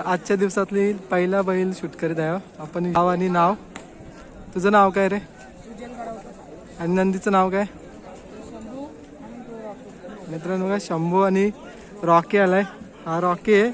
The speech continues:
आणि हा शंभू आहे. हा काय जोडणं आला,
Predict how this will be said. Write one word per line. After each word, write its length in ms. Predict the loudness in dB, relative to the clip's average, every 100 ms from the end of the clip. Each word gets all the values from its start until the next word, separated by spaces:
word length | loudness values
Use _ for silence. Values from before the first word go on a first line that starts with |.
| -2
आणि 200 | 0 2
हा 120 | 2
शंभू 300 | 0 -2 0
आहे. 280 | -2 -6 -12 -16 -16 -16 -10 -8 -4 -4 -4 -6 -6 -6 -8 -12 -16 -16 -4
हा 200 | 4 4 2 -8 -16 -18 -18 -16 -16 -6
काय 160 | -2 0 -2 -8 -12 -14 -14 -16 -16 -12 2
जोडणं 260 | 4 8
आला, 180 | 6 4